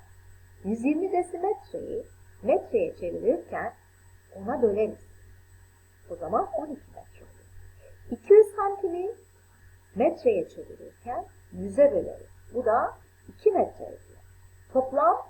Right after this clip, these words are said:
on dört metre. O zaman biz otuz sekiz metreden on dört metreyi çıkarırsak kalanın yirmi dört metre olduğunu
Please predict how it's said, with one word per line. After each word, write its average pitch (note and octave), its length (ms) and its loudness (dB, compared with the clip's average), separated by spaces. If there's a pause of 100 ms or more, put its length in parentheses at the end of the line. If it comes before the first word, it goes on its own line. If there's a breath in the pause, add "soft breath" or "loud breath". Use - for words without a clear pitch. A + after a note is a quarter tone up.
(140)
on A4 220 4
dört A3 180 2
metre. - 500 -20 (1080)
O - 80 6
zaman A#4 400 2
biz D#4 240 0 (300)
otuz D#4 300 -4
sekiz F4 340 0
metreden - 760 -8
on D4+ 240 -2
dört C#4 280 2
metreyi - 460 -16
çıkarırsak - 800 -4 (560)
kalanın B3 580 0 (140)
yirmi B3+ 300 -2
dört F4 280 4
metre E4 360 0
olduğunu - 640 -6